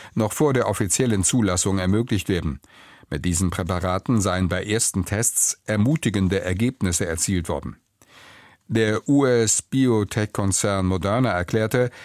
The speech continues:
entwickle in Zusammenarbeit mit cepi, einer weiteren Impfallianz, ein Vakzin gegen die Virusvariante. cepi stelle dafür ebenfalls bis zu fünfzig Millionen Dollar zur Verfügung.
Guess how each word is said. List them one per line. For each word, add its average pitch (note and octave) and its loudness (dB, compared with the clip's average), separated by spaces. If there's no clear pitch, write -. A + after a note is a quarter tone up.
entwickle C#3 0
in C3 0
Zusammenarbeit A2+ 0
mit A2 0
cepi, B2 2
einer E2+ -2
weiteren F#2 -2
Impfallianz, G2 0
ein G#2+ 0
Vakzin G#2+ 2
gegen G2 0
die F2 0
Virusvariante. F#2 0
cepi D#3 2
stelle C#3 2
dafür A#2+ 0
ebenfalls G2+ 0
bis - 0
zu F#2+ 0
fünfzig G#2+ -2
Millionen F2+ 0
Dollar E2+ 0
zur F#2 -2
Verfügung. G2 -2